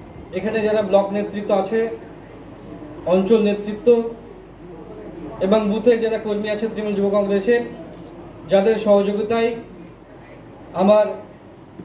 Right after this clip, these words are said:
জঙ্গিপুর সাংগঠনিক জেলার তত্ত্বাবধানে এবং নবগ্রাম ব্লক তৃণমূল যুব কংগ্রেসের যারা দীর্ঘদিন ধরে নেতৃত্ব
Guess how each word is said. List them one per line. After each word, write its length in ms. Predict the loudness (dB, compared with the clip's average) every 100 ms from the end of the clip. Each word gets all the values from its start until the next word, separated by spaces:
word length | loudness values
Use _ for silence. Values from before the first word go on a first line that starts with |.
| -6
জঙ্গিপুর 360 | -2 0 4 2 2
সাংগঠনিক 480 | 0 0 -2 -4 -4 0
জেলার 260 | 2 2 0 -12 -18 -20 -20 -20 -20 -8 -2
তত্ত্বাবধানে 720 | 0 0 2 2 0 0 0 2
এবং 160 | 2 2 -2 -6 -12 -16 -16 -18 -18 -18 -2
নবগ্রাম 440 | 2 2 2 0 2
ব্লক 160 | 2 2 0
তৃণমূল 260 | -4 -2 -2
যুব 100 | 0 0
কংগ্রেসের 420 | 0 0 0 -2 2
যারা 200 | 2 2 -2 -8 -18 -20 -20 -20 -20 -10 -4
দীর্ঘদিন 420 | 4 4 4 0
ধরে 120 | -2 -2
নেতৃত্ব 300 | -2 -4 -4